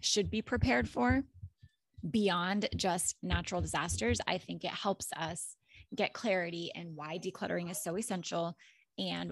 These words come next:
what kinds of things we should actually have in the event of an emergency. So obviously there's natural disasters, weather, you know, snow, so-, snowstorms, power outages, hurricanes,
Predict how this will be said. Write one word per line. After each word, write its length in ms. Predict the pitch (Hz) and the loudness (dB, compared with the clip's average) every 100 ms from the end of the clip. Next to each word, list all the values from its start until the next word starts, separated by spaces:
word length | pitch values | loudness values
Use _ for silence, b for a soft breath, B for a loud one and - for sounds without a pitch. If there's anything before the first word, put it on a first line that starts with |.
| - | -4
what 320 | 175 202 - | 0 0 -2
kinds 320 | - 196 185 | -6 -4 -2
of 140 | 175 | -4
things 340 | - 247 233 175 | 0 2 2 0
we 100 | 170 | -2
should 200 | - 165 - | -2 -2 -2
actually 460 | 180 - - 170 | -2 0 -2 -4
have 680 | 170 - 240 196 156 160 165 b b b b - | -6 -2 2 4 2 -2 -6 b b b b -2
in 180 | 208 | 0
the 120 | 196 190 | 0 -2
event 420 | - 175 - - | -2 -2 -4 -4
of 100 | 185 | -4
an 60 | 165 | -2
emergency. 580 | 165 156 - 165 - 190 - _ _ B B B | -4 -4 -4 -6 -8 -10 -14 _ _ B B B
So 220 | - 240 196 | -2 4 6
obviously 460 | 208 226 240 247 | 6 6 2 2
there's 220 | 226 214 185 | 0 0 0
natural 280 | 170 - | 0 0
disasters, 560 | 156 156 139 - - - - | -2 0 -2 -2 -6 -8 0
weather, 440 | 160 156 - 90 - | 0 0 -2 -4 -4
you 100 | 175 | -4
know, 220 | 165 156 151 | -2 -2 -2
snow, 300 | - 208 208 | -4 0 0
so-, 240 | 196 190 - | 2 -2 -2
snowstorms, 680 | - 208 190 196 185 185 - | -2 0 2 2 2 0 -2
power 280 | 190 180 | 0 2
outages, 680 | 180 175 175 165 175 170 - - B B B B | 4 2 0 0 0 0 -2 -6 B B B B
hurricanes, 880 | 220 202 196 202 180 175 175 165 | 2 2 2 -2 -2 -4 -6 -8